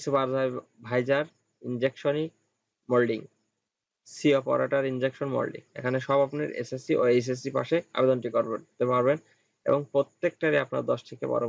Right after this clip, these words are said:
বছর, পাঁচ বছর, তিন বছর, দুই বছর, আট বছর আপনার অভিজ্ঞতা লাগবে, অভিজ্ঞতা ছাড়া হবে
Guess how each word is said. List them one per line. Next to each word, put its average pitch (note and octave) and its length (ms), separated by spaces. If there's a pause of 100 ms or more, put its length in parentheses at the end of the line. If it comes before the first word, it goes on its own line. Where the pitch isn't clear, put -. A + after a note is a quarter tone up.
বছর, C3 300 (120)
পাঁচ A#2+ 160 (100)
বছর, A#2 200 (100)
তিন A#2+ 200
বছর, A#2 260
দুই A#2 140
বছর, A#2 220 (100)
আট A2+ 160
বছর C#3 200 (720)
আপনার C#3+ 260
অভিজ্ঞতা B2+ 460
লাগবে, A2+ 220 (720)
অভিজ্ঞতা B2+ 420
ছাড়া C#3 200 (960)
হবে A2+ 180